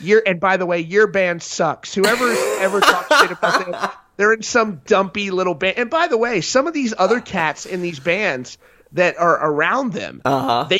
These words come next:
Speaker 1: don't like that I Prevail is I Prevail. They
Speaker 2: I
Speaker 1: don't
Speaker 2: know.
Speaker 1: like that they've gotten the success that they've gotten. And th-, they're doing the right things. They're going on tour with Five Finger Death Punch. That's where you wanna be if you're a rock
Speaker 2: Exactly.
Speaker 1: band right now.
Speaker 2: Exactly.
Speaker 1: Five Finger Death Punch.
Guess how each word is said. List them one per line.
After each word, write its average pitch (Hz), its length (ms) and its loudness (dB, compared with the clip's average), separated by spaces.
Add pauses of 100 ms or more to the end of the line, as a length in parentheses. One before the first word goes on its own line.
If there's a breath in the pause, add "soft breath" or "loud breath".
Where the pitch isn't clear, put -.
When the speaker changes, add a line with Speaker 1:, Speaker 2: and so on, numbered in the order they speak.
Speaker 1:
don't 269 260 -6
like 208 300 -2
that 160 160 0
I 147 160 2
Prevail 156 560 0
is 147 320 -4 (100)
I 127 180 -2
Prevail. 170 500 0
They 143 120 2
Speaker 2:
I - 40 2
Speaker 1:
don't 190 160 4
Speaker 2:
know. 165 60 2
Speaker 1:
like 170 200 2
that 165 140 -6
they've 160 180 -4
gotten 139 260 -4
the 143 80 -8
success 139 460 -8
that 143 80 -12
they've 156 180 -4
gotten. 165 400 0 (280 soft breath)
And 180 100 -6
th-, 190 120 -8
they're 196 120 4
doing 214 260 2
the 202 80 2
right 170 240 2
things. 131 300 -6
They're 160 100 -2
going 202 280 0
on 190 140 2
tour 175 260 0
with 165 180 0
Five 151 280 0
Finger 147 260 -6
Death 135 260 -2
Punch. 120 300 -8
That's 202 240 -2
where 185 160 0
you 170 180 -6
wanna 160 200 -4
be 143 200 -4
if 135 140 0
you're 135 140 2
a - 20 4
rock 127 220 2
Speaker 2:
Exactly. 117 180 -6
Speaker 1:
band 110 100 -6
right 113 240 -4
now. 113 300 -4
Speaker 2:
Exactly. 127 480 -2
Speaker 1:
Five - 80 -4
Finger 170 200 0
Death 156 240 0
Punch. 156 320 -6